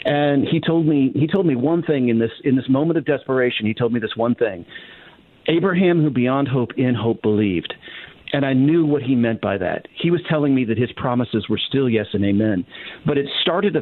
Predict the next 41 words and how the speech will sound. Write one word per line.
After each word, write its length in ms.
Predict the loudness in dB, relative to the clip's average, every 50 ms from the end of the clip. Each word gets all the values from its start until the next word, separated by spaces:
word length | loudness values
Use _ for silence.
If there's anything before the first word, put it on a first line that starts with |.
| -4 -2
fire 320 | -2 0 0 2 2 2
up 140 | 0 0 0
inside 420 | -2 -2 -2 -2 -2 0 0 0 0
of 120 | -2 0
me. 120 | 0 0 0
I'd 160 | 0 0 0
been 160 | 0 0 0 0
saved 220 | 0 0 0 0 0
all 80 | -2
my 140 | -2 -2 0
life, 320 | 0 0 0 0 -2 -2 -4 -4 -2
but 160 | -2 -2 -2 -6 -14 -16 -14 -14 -16 -18 -20 -20 -20 -16 -6 -4
it 140 | -4 -2 0
started 240 | 0 0 0 2 0
to 80 | 0 0 0
fire 240 | -2 0 2 0 0
up 140 | 0 0
inside 480 | 0 -2 -2 -2 -4 -2 -2 0 0 0
of 40 | -2
me 400 | 0 0 0 0 0 0 -2 -6 -6 _
that 400 | -4 -2 0 0 2 0 0 -2 -2
I 80 | -2
began 380 | -2 -2 -2 0 0 0 0 -2 -2 -2
to 140 | -2 -2 -2 -4 -4
just 280 | -4 -4 -4 -4 -8 -6
have 260 | -4 -2 -2 -2 -2 -2
a 40 |
renewed 720 | 0 2 2 2 4 4 4 4 2 2 2 2 2 0 -2 -4 -8 -14 -16 -12 -4 0
look 420 | 2 2 4 4 2 2 0 -4 -4
into 260 | -2 0 0 2 0
the 120 | 0 -2 -4
scriptures. 560 | -2 -4 -4 -4 -2 -4 -4 -4 -4 -4 -6 -10 _ _ -20 -20 -20 -20 -10 -4
One 240 | -2 0 2 2 2
day 240 | 2 2 2 2 2
I 80 | 2 2
was, 160 | 0 0 0 -2 -2 -2
uh, 160 | 0 0 2
looking 420 | 2 0 -2 -2 0 0 0 0
at 100 | 0 0
one 140 | 0 -2 -2
particular 720 | -2 -4 -4 -4 -4 -2 -2 0 2 2 2 2 0 -2